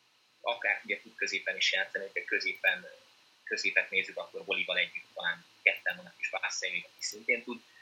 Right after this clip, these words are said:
középcsatát játszani. Nem tudom, csak azért gondolkozok ilyen furcsán, mert, mert nem, nem érzem vele kapcsolatban igazából, hol tudnak kitűnni ebből a csapatból, mert ha valahol nem volt gondja a Traoré a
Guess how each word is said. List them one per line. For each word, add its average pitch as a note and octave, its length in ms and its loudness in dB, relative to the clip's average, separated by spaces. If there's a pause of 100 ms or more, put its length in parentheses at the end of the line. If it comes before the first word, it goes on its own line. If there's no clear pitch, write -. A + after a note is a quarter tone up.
(180)
középcsatát - 760 6
játszani. - 400 -8
Nem E3+ 180 0
tudom, A2 380 -4 (500)
csak - 160 -8
azért - 280 4
gondolkozok G2+ 600 -6
ilyen - 380 -2 (100)
furcsán, G#2+ 520 -2
mert, G2+ 180 -8 (560)
mert A2 200 2
nem, G#2 480 -2 (260)
nem A#2+ 200 4
érzem F#2+ 340 6
vele F#2+ 200 -4
kapcsolatban F#2 800 -8
igazából, - 720 -8 (640)
hol - 220 6
tudnak - 340 -10
kitűnni - 520 0
ebből - 300 -4
a - 180 -2
csapatból, - 500 -8
mert - 260 -6 (180)
ha F#2 120 -12
valahol C3+ 580 -2 (100)
nem A2+ 220 -6
volt A2+ 280 -6
gondja A2 280 -4
a - 60 -12
Traoré G2 220 -10 (400)
a - 40 -18